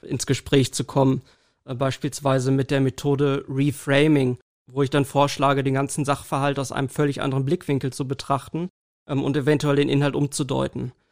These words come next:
Dann gibt es beispielsweise auch noch die Five-Y-Methode, wo dann einfach wiederholt nach dem Warum, nach einer Aussage gefragt wird, wo dann beispielsweise bei einer Verschwörungstheorie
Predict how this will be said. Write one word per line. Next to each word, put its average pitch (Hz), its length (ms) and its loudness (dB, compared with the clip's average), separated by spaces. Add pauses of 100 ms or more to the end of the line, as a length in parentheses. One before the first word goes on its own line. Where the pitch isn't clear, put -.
(360)
Dann 135 160 0
gibt 151 180 0
es 147 120 -4
beispielsweise 143 720 2
auch 139 220 0
noch 156 160 -2
die 143 220 0
Five-Y-Methode, 170 1300 2 (380)
wo 147 100 0
dann 156 140 4
einfach 151 360 0
wiederholt 156 460 2
nach 160 160 4
dem 151 200 2
Warum, 147 540 4
nach 151 180 -4
einer 156 240 2
Aussage 156 480 0
gefragt 160 580 0
wird, 180 360 0 (220)
wo 143 200 -2
dann 175 380 6
beispielsweise 151 720 0
bei 135 100 0
einer 139 160 2
Verschwörungstheorie 165 1300 2